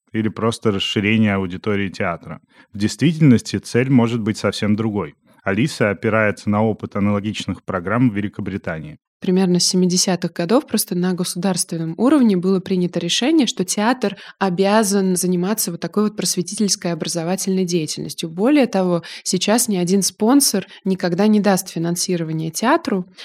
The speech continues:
Speaker 2: британскому, если у него нет такой широкой, хорошо работающей образовательной программы. Поэтому сейчас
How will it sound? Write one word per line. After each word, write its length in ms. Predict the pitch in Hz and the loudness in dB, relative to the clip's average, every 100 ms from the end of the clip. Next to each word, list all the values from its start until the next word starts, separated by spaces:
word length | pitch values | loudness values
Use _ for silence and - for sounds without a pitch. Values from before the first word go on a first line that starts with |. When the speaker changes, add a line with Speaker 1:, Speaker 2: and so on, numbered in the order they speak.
| - | -16
Speaker 2:
британскому, 760 | 165 190 185 170 160 - 160 160 | -6 -4 -2 -2 -2 -4 -6 -2
если 300 | 185 254 214 | 0 0 2
у 40 | |
него 280 | 196 180 220 | 2 2 4
нет 340 | 226 202 233 - | 4 2 -2 -6
такой 220 | 170 160 | -6 -2
широкой, 840 | - 180 175 196 240 - 190 180 165 | 0 0 2 2 2 0 0 0 0
хорошо 380 | - 180 - 185 | -4 -4 -2 -2
работающей 600 | 165 190 226 220 - 180 | -2 -2 0 0 0 -2
образовательной 560 | 165 175 180 202 202 | -4 -4 -2 -2 -4
программы. 560 | 185 202 180 170 147 151 - - | -2 -2 0 -2 -4 -10 -14 -2
Поэтому 300 | 190 190 202 | 0 2 2
сейчас 540 | 190 185 - 254 330 | 0 0 2 4 2